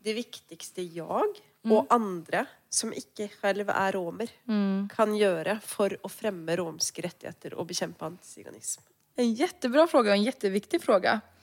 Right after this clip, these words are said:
Speaker 2: Alltså, jag tror ju det är precis det du gör just nu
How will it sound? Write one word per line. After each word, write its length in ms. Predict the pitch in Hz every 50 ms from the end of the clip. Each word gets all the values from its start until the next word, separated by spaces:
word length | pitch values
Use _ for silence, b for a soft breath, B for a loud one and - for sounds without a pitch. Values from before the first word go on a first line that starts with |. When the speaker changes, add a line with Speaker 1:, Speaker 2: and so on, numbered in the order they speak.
| B B B B B B B B B B B B
Speaker 2:
Alltså, 200 | - 247 240 -
jag 380 | 262 247 277 294 320 339 330 -
tror 340 | - - 277 247 220 202 202
ju 480 | 196 190 196 196 196 190 185 180 - -
det 160 | - 196 196
är 60 | 196 185
precis 340 | - - - - 202 196
det 220 | 180 180 196 190 185
du 340 | 175 185 185 190 214 233 233
gör 340 | 202 190 175 175 175 175
just 440 | 180 - - 190 202 - - - -
nu 420 | 240 254 233 190 190 220 226 220